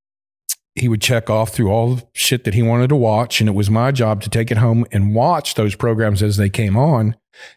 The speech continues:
and edit the commercial out of 'em for him. 'Cause he wanted to watch commercial-free television. He didn't have the fucking time and shit, you know? But at the same time, his financial advisor, Richard Wayman, who was the guy that lived with us in the house with Joey, 'cause Sammy put us up in, in, um,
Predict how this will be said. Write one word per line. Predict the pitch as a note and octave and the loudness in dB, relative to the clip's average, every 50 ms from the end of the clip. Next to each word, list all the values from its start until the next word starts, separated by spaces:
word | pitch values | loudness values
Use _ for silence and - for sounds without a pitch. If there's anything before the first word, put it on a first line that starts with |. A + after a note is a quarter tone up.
| _ - | _ -6
and | B2 A2+ - - | -6 -4 -2 -2
edit | A#2+ G#2+ G#2+ - - | -2 -2 -2 -4 -6
the | - | -6
commercial | - B2 C3 E3 A3 G3+ - - G2 E2 | -4 -2 0 0 0 0 -2 -2 -2 -2
out | D#2+ D#2+ D#2 | 0 -2 -2
of | E2+ F#2+ | -4 -4
'em | - - - | -6 -8 -8
for | - - E2+ D#2 D#2 - | -6 -6 -6 -6 -6 -8
him. | G2 - _ _ _ _ _ _ _ _ _ _ _ _ - | -8 -10 _ _ _ _ _ _ _ _ _ _ _ _ -8
'Cause | - A#2 - | -6 -2 0
he | D3+ D#3+ | 2 2
wanted | D3 D3 D3+ A#2+ D3+ | 2 2 2 2 2
to | D3+ C#3+ | 2 2
watch | C#3 C3+ C3+ C3+ C3 - - | 2 0 0 0 -2 -4 -4
commercial-free | - D3+ C#3+ C#3 C3+ - - D3 A#2 C#3 C#3+ C#3 | -2 0 0 0 0 0 0 0 0 0 -2 0
television. | C3 E3+ F#3+ G3+ G3 E3 C#3 B2+ A#2+ B2 | 0 0 0 2 2 2 2 2 2 2
He | C#3+ E3+ G3 | 2 2 2
didn't | E3 D#3+ D#3+ | 2 2 2
have | D3+ D#3 D3+ D3+ | 2 0 0 -2
the | D#3 | -2
fucking | E3 F3 E3+ D#3+ D#3+ E3 | -2 -2 -2 -2 -2 -2
time | D3 F#3+ G3+ G#3+ G#3+ A3 F3+ D3 B2+ A2 G2 G2 | 0 0 0 2 2 0 0 0 -2 -2 -2 -2
and | G#2 A2+ - | -2 -2 -2
shit, | - - A#2+ G2+ - - | -2 0 0 0 0 -2
you | A2+ A2+ | -2 0
know? | A#2+ C3+ | 0 0
But | B2+ B2 A#2 A#2 - - - - - - - - - - | 0 -2 -2 -4 -6 -10 -12 -10 -8 -8 -6 -6 -4 -6
at | C#3+ C#3 | -6 -4
the | - B2+ | -4 -4
same | - - D#3 C#3 C3+ C3 | -2 -2 -2 -2 -2 -2
time, | A2+ C#3 D3+ D#3+ F3+ F3+ F3 D#3 C3+ | -2 0 0 0 0 2 2 2 2
his | B2+ C3+ B2 A2+ | 2 2 0 -2
financial | - - C3 B2+ C3 D#3 G#3+ G#3+ - D3+ | -2 -2 0 0 0 0 0 0 0 0
advisor, | B2 A#2+ B2 A#2 A#2 A#2 G#2+ B2+ B2+ | 0 2 0 0 0 0 0 0 0
Richard | B2 B2 A#2+ - A#2 G#2+ | 2 0 0 0 -2 0
Wayman, | A2+ B2 C3+ E3 A3 G#3 D#3 B2 A#2+ | 0 0 0 2 2 2 2 2 2
who | G#2+ G#2+ B2+ | 2 2 2
was | A#2 A#2 A2+ G2+ | 2 2 0 0
the | A#2+ A#2+ | 0 -2
guy | B2+ B2 B2 B2+ | 0 0 0 -2
that | B2 B2 - B2 | -2 -4 -2 0
lived | B2 B2+ B2 A2+ | 0 0 0 0
with | A2+ A2+ B2 A2+ A#2 | 0 0 2 2 2
us | A2+ A2+ - - | 0 0 0 0
in | A2+ | 0
the | A2 G#2 | 2 2
house | A#2 A#2+ A#2+ A2+ - | 2 0 0 -2 -2
with | G#2+ G2+ - - | -4 -4 -4 -2
Joey, | - B2 C3 D#3 E3 B2 A2 | -2 0 0 2 0 0 -2
'cause | G#2 - A2 G#2 - - - - - - - - | -2 -2 -2 -2 -4 -6 -10 -14 -16 -16 -14 -10
Sammy | - - C#3+ C#3 C3+ C3 | -4 -4 -2 -2 -2 -2
put | A2 - C#3 B2+ | -2 0 0 0
us | A#2+ G#2 - | 0 0 0
up | B2+ B2 A#2+ A#2 - | 0 0 0 -2 -2
in, | B2+ A#2 A2+ G#2+ A2 A#2 | -2 0 0 0 -2 -2
in, | - A#2 A#2 A#2 A#2+ A#2 A2+ | -2 0 0 2 2 2 2
um, | A2+ G#2+ G#2 G#2 G2+ G2+ G2+ F#2+ | 0 0 0 0 0 0 0 -2